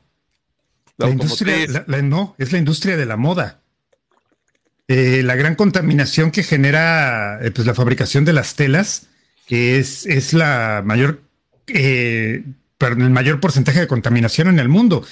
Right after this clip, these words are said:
Speaker 2: Y ahí es donde vienen las incongruencias, porque, eh, pues, perdón, pero,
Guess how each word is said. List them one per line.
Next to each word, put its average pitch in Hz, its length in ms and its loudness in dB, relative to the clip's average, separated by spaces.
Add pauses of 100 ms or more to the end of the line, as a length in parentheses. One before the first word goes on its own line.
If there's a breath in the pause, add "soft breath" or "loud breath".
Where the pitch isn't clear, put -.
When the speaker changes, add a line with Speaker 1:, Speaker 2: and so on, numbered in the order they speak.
(160 loud breath)
Speaker 2:
Y 131 120 0
ahí 151 120 2
es 185 80 0
donde 190 220 0
vienen 180 260 2
las - 160 0
incongruencias, 151 840 2
porque, 120 640 -2 (340 soft breath)
eh, 120 400 2 (100)
pues, 120 240 -2
perdón, 202 460 0
pero, 156 420 2